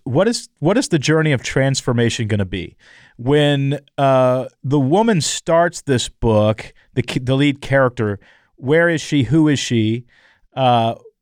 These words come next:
and when, when it ends, where is she and who is she? And how dramatic is the transformation?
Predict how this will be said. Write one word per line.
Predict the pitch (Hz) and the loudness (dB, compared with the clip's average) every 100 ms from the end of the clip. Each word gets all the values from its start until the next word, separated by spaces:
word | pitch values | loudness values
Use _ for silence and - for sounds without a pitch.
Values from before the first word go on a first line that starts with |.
| _ _ | _ _
and | 135 131 131 | 0 0 0
when, | 143 135 139 | 0 -2 -2
when | 135 | 0
it | 127 135 | 0 0
ends, | 190 143 113 113 - - | 0 2 0 -4 -8 -8
where | 117 131 120 | -2 2 2
is | 113 | 0
she | - 110 107 - | -2 0 -2 -2
and | 101 | 0
who | 117 104 | 2 0
is | - | -2
she? | 113 107 113 - | -4 -4 -4 -4
And | 123 127 117 | -2 -2 -4
how | 110 151 | -2 0
dramatic | 165 156 131 135 139 131 | 0 0 0 2 0 -2
is | 120 | -4
the | 120 | -4
transformation? | - 123 113 123 113 110 101 107 104 | -2 -2 -2 -2 0 0 -2 -4 -8